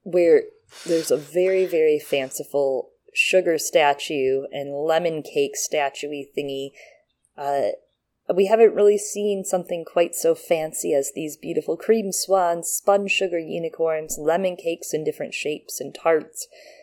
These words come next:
That's pretty elaborate. You know, the North has a big elaborate smorgasbord right now, but that is really elaborate stuff, real fancy, and it seems Lord Caswell is definitely footing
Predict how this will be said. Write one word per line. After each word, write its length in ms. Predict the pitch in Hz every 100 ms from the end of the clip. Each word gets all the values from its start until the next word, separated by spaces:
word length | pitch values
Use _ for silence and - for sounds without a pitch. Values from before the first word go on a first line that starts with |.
| _ _ _
That's 280 | - 196 -
pretty 260 | - 349 381
elaborate. 600 | 349 359 320 - - -
You 80 | 170
know, 140 | 170
the 100 | 170
North 320 | 180 185 262 269
has 220 | 240 208
a 100 | 196
big 180 | 208 196
elaborate 540 | 180 180 180 180 165
smorgasbord 720 | - 170 160 160 - - 123
right 160 | 123 135
now, 200 | 131 135
but 160 | 110 -
that 180 | 180
is 220 | 254 233 - _ _ _ _ _ -
really 340 | 151 185 151
elaborate 480 | 131 123 117 120 -
stuff, 340 | - 123 110 -
real 120 | 175
fancy, 600 | - 135 123 - 127 120
and 260 | - 143 131 - _ _ _ _ _ -
it 100 | 170
seems 360 | - 294 480 -
Lord 240 | 302 294
Caswell 480 | - 254 254 - 226
is 160 | 185 175
definitely 540 | - 156 175 165 151
footing 600 | 160 - 165 156 143 143